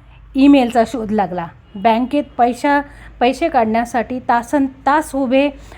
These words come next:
न राहता लवकरात लवकर पैसे कसे काढता येतील, एटीएमचा शोध लागला. म्हणून मित्रांनो, जेव्हा कधी तुम्ही असे म्हणता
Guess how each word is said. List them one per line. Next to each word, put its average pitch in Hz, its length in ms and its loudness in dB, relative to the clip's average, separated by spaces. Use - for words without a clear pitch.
न 262 100 4
राहता 294 540 2
लवकरात 240 520 2
लवकर 233 340 -2
पैसे 233 360 -4
कसे 247 360 -4
काढता 269 340 0
येतील, 254 260 -2
एटीएमचा 311 580 4
शोध 214 240 -2
लागला. 170 320 -6
म्हणून 262 340 4
मित्रांनो, 220 520 0
जेव्हा 240 340 0
कधी 240 320 -4
तुम्ही 226 440 -4
असे 220 260 -8
म्हणता 208 440 -4